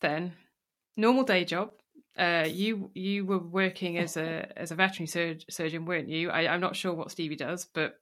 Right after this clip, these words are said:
both have normal jobs, to then s-, taking all that time out and doing something entirely different.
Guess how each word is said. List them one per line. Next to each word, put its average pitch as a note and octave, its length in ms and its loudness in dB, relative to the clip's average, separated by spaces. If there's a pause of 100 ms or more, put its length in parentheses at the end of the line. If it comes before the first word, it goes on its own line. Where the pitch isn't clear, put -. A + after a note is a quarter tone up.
both G#3 200 6
have B3 180 0
normal G#3 240 4
jobs, F#3 500 -4 (380)
to F3+ 180 2
then E3+ 420 2
s-, - 520 -12 (180)
taking A#3 400 4
all G#3 120 4
that G3+ 120 0
time F3 300 0
out E3 320 -2 (560)
and F3 300 4
doing F3 340 0
something E3+ 520 -4
entirely G3+ 720 6
different. D#3+ 480 -2